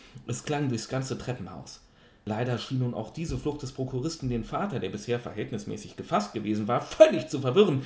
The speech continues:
Denn statt selbst dem Prokuristen nachzulaufen oder wenigstens Gregor in der Verfolgung nicht zu hindern,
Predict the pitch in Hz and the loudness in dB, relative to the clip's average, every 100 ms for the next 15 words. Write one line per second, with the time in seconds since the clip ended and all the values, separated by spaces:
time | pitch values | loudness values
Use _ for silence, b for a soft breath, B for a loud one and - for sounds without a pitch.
0 | B 139 - 143 - 135 - 156 226 - | B -10 -4 -4 0 0 2 2 0 -2
1 | 139 123 123 107 113 - 98 190 262 - | -4 -4 -4 -4 -4 -4 -2 0 0 -4
2 | 113 90 110 165 123 110 117 120 110 - | -2 0 0 -2 -2 -2 -4 -4 -6 0
3 | 175 202 160 120 107 113 147 156 127 123 | 2 4 2 2 -2 -4 -2 -2 -2 -2
4 | - 110 214 185 196 | -2 2 4 4 2